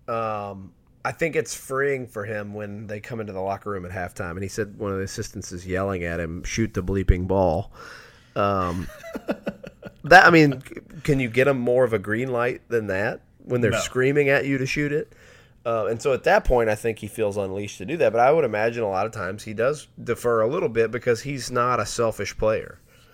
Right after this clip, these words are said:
Speaker 2: Right.
Speaker 1: Um, but when they say, "Shoot it," and then you start heaving in heat checks, uh,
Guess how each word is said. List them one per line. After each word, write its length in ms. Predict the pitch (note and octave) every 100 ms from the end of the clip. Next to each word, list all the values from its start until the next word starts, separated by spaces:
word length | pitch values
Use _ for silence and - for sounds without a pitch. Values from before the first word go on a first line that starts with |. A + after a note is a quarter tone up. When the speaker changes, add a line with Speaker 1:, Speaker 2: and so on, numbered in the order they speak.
| _ _
Speaker 2:
Right. 240 | G2+ G2+ G2+
Speaker 1:
Um, 460 | F#2 E2+ E2 F2 - _ _ -
but 100 | G2+
when 100 | G#2+
they 120 | G2+
say, 220 | - G#2
"Shoot 320 | F#2+ - C3 F#2
it," 180 | E2 - -
and 140 | G2+
then 140 | G2+ G#2
you 100 | G2+
start 360 | - F2+ - - _ -
heaving 340 | - B2 A2
in 160 | G#2+ G2+
heat 240 | A#2 B2+
checks, 520 | - E2+ D#2 - - - _ _ _ _ _ -
uh, 520 | F#2+ F#2 F2 F2 F2+